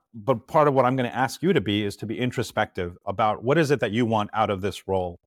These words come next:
What are your goals? What are your long, short-term, long-term? And let's work together to get you there, and hold me accountable as your leader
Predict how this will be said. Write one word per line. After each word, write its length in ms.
What 140
are 40
your 160
goals? 380
What 160
are 60
your 340
long, 280
short-term, 500
long-term? 600
And 560
let's 460
work 340
together 600
to 100
get 360
you 160
there, 260
and 140
hold 300
me 160
accountable 640
as 140
your 100
leader 340